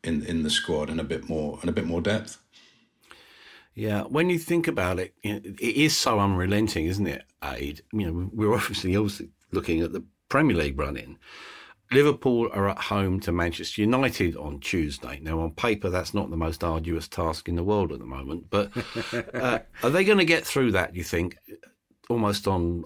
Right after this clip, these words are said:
Speaker 2: on f-, they're gonna get through it on fumes,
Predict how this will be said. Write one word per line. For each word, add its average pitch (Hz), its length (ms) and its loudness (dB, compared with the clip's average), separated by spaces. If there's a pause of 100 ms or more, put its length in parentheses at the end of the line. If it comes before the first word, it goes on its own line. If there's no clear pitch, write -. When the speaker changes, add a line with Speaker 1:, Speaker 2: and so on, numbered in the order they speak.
Speaker 2:
on 98 120 0
f-, - 300 -8
they're 98 140 -2
gonna 135 200 2
get 123 200 0
through - 380 0
it 78 60 2
on 82 160 -2
fumes, 92 560 2